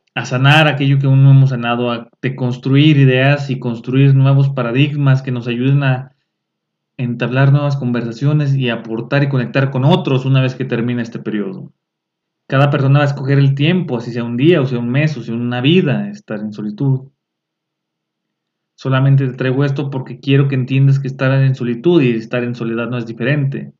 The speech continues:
Solitud es un momento de introspección, soledad es un momento en el que estás solo y te duele,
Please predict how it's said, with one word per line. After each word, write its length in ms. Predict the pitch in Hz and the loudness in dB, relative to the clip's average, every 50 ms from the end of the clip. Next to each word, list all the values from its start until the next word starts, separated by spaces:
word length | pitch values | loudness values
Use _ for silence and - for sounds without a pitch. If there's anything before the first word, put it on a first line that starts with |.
| _ | _
Solitud 480 | - - 123 117 120 117 - 151 147 139 | -10 -8 -6 -6 -6 -4 -4 -4 0 0
es 360 | 143 135 135 135 - - - _ _ _ _ _ _ _ _ _ _ _ _ _ _ _ _ _ _ _ | 2 2 0 0 -4 -10 -18 _ _ _ _ _ _ _ _ _ _ _ _ _ _ _ _ _ _ _
un 240 | 139 139 139 143 | 0 2 2 2
momento 400 | 147 151 147 147 147 147 147 151 | 2 2 0 0 -2 -2 -2 -2
de 120 | 139 135 135 | 0 2 2
introspección, 840 | 135 127 - - 127 117 - - 131 135 - 175 190 175 156 135 | 0 0 -2 -6 -12 -12 -10 -10 -10 -6 -4 -2 -2 0 -2 -2
soledad 480 | - - - 117 120 123 127 131 135 139 | -2 -4 -4 -2 -2 0 0 0 0 0
es 160 | 143 139 139 | 0 0 -2
un 100 | 147 143 | -4 -4
momento 380 | 143 143 143 143 143 139 135 143 | -4 -4 -4 -4 -4 -4 -4 -2
en 60 | 139 | -2
el 60 | 139 | -2
que 80 | 135 131 | -4 -4
estás 200 | - - 139 139 | -4 -6 -4 -2
solo 160 | 147 139 139 | -2 0 0
y 80 | 131 | 0
te 80 | 135 135 | 0 -2
duele, 520 | 123 127 139 151 143 120 107 101 - - | 0 0 0 0 0 0 -2 -4 -8 -12